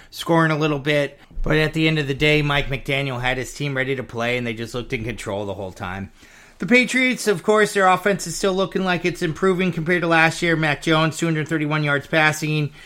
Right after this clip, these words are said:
And, of course, being a Patriots team, they love their tight ends. Hunter Henry, six receptions, fifty-two yards. And Mike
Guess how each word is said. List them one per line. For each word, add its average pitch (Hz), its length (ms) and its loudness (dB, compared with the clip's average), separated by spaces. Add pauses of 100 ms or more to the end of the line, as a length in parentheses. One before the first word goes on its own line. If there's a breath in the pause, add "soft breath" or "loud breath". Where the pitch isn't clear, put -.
(260 loud breath)
And, 147 480 4
of 139 140 -4
course, 151 240 0
being 151 180 0
a 139 40 0
Patriots 139 520 -2
team, 151 240 0
they 139 120 0
love 143 180 2
their 135 120 0
tight 147 260 4
ends. 156 300 4
Hunter 147 200 2
Henry, 147 260 2
six - 260 -6
receptions, 139 440 -4
fifty-two 135 380 -6
yards. 139 380 2
And 127 100 -6
Mike 127 240 -4